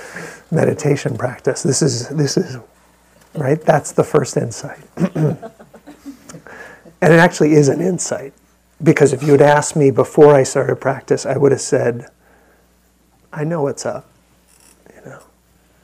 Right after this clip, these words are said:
"Matthew, could you pay attention to your breath continuously for an hour?" "Yeah, probably."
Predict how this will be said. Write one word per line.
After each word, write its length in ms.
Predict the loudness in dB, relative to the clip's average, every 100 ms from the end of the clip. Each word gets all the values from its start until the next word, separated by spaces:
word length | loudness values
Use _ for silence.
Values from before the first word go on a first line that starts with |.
| _ _ _ _ _ _
"Matthew, 480 | -8 -6 -2 -4 -2
could 200 | -6 -6
you 80 | -4
pay 160 | -2
attention 400 | -2 -2 -4 -4
to 100 | -4
your 120 | -2 0
breath 340 | 0 -2 -4
continuously 720 | -10 -4 -2 -2 -2 -2 -4
for 200 | -2 -2
an 60 | -2
hour?" 380 | -4 -4 -8 -12 -20 -20 _ _ _ 2
"Yeah, 180 | 4 4
probably." 640 | 2 -4 -2 -6 -6 -6